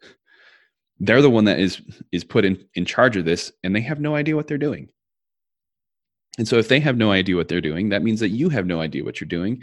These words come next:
and you're not going to get anything valuable out of the P T program, which means that you have to take ownership of your physical fitness. You have to develop on your own a lifestyle of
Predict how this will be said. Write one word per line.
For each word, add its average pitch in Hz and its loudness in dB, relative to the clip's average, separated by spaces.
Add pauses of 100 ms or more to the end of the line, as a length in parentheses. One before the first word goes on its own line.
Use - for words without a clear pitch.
(280)
and 95 -2
you're 107 2
not 127 2
going 127 0
to 113 0
get 98 0
anything 92 -4
valuable 85 -2 (320)
out 87 -4
of 80 -6
the 76 -10
P 85 -10
T - -12
program, 67 -10 (840)
which 110 -2
means 131 6
that 98 0
you 107 0
have 147 -4
to - -8
take - -4 (180)
ownership 117 -2 (440)
of 104 0 (140)
your 101 -2
physical 90 -6
fitness. - -8 (260)
You 104 0
have 123 -2
to 95 -2 (220)
develop 98 0 (680)
on 101 0
your 117 2
own 85 0 (200)
a 90 -4
lifestyle 90 -4 (540)
of 87 -6